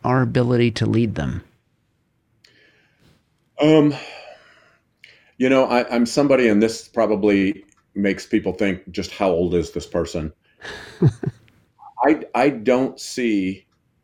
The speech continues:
Speaker 2: a difference in this. We're all, we've never been in the perfection business. We're always in the improvement business. And I think our goal has always been, how can we be better? How can we reach more students? How can we be more successful? You know, it's really an interesting thing.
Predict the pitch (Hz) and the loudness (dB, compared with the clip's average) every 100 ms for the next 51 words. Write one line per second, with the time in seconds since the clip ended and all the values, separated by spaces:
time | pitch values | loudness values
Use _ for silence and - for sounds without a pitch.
0 | _ 98 90 80 117 113 104 98 - - | _ -8 -6 0 0 0 -2 -4 -8 -8
1 | 101 92 90 80 76 85 80 - 101 - | -4 -2 -2 -4 -4 -4 -4 0 0 0
2 | - - 104 - 120 110 110 107 113 139 | -4 2 2 4 2 4 4 4 4 4
3 | 127 127 120 - 104 107 101 107 92 92 | 2 2 2 0 -2 -2 -2 -2 0 0
4 | 92 85 90 87 92 92 92 87 82 - | -2 -2 0 2 2 0 0 0 -2 -4
5 | 82 76 65 65 62 - - - _ _ | -6 -6 -14 -14 -16 -18 -20 -20 _ _
6 | _ _ _ _ - 101 101 98 98 101 | _ _ _ _ -4 0 2 0 -2 -2
7 | 104 127 113 - 107 95 110 110 123 110 | -2 0 -2 0 0 4 4 4 2 0
8 | - 123 160 95 92 78 76 - 95 98 | 4 4 4 0 -4 -6 -8 -6 -4 0
9 | 107 104 101 92 92 92 92 - 98 107 | 2 2 0 0 -2 -2 -4 -4 -4 0
10 | 104 98 101 98 98 95 - 92 87 90 | 0 2 0 0 -2 -2 -4 -4 -4 -4
11 | 98 92 107 104 98 98 92 92 - 90 | -4 -2 0 0 2 0 0 -2 -6 -12
12 | - 87 80 - 78 - _ - _ _ | -8 -6 -6 -8 -10 -10 _ -20 _ _
13 | _ _ - 123 117 120 113 151 165 127 | _ _ 2 4 4 2 0 2 4 4
14 | 107 107 107 - 95 90 82 | 2 0 -4 -4 -2 -2 -4